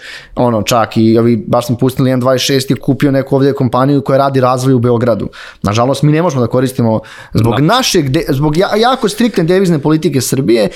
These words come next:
Speaker 1: ne možemo da koristimo veliki broj banaka i nekih, i nekih, em, nekih servisa, mada iskreno to nama ništa ne bi drastično d-, po-, olakšalo, olakšalo i dalo bolji život. E, sad dolazimo, dolazimo u situaciju,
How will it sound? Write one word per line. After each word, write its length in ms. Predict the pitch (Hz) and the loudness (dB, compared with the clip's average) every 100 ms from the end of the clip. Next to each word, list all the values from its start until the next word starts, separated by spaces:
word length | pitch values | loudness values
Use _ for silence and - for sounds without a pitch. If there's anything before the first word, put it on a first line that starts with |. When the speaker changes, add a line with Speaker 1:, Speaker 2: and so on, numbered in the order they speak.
| - - | -10 -2
Speaker 1:
ne 140 | 151 | 0
možemo 200 | 185 170 | 2 0
da 80 | 156 | 0
koristimo 400 | 143 165 160 139 | 0 0 0 0
veliki 220 | 135 139 | 0 0
broj 240 | 131 120 131 | 0 0 0
banaka 380 | 123 120 110 110 | 0 0 0 0
i 40 | |
nekih, 360 | 117 113 113 104 - - - | 0 -2 -4 -4 -8 -12 -2
i 120 | 110 | 0
nekih, 520 | 120 120 - 104 - | 2 0 -2 -2 -2
em, 580 | 107 104 101 104 104 98 - | 0 2 4 2 2 0 -2
nekih 340 | 110 131 127 117 | 0 0 0 -2
servisa, 400 | 156 165 160 147 | 0 0 0 0
mada 260 | 139 147 | 0 2
iskreno 300 | 170 175 165 | 0 0 -2
to 140 | - 165 | 0 0
nama 180 | 156 | 0
ništa 240 | 147 151 131 | 0 0 0
ne 100 | 131 | 0
bi 240 | 127 120 - - - | 2 0 -4 -20 -8
drastično 680 | 123 127 143 - 143 131 123 | -2 0 0 -2 -2 0 0
d-, 260 | 113 120 127 | 0 0 0
po-, 180 | 123 143 | 0 0
olakšalo, 520 | 131 143 143 131 131 | 2 2 2 0 0
olakšalo 400 | 135 135 123 127 | 2 0 0 0
i 40 | 123 | 2
dalo 220 | 123 131 | 2 2
bolji 200 | 117 113 | 2 2
život. 260 | 104 101 - - - - | 2 -2 -4 -10 -16 -4
E, 120 | 143 | -2
sad 200 | 127 226 277 | 0 0 0
dolazimo, 440 | 330 370 277 214 | 0 0 0 0
dolazimo 420 | 147 185 262 220 | 0 0 0 0
u 40 | 175 | 0
situaciju, 600 | - 151 160 185 - 220 | -2 0 2 2 2 0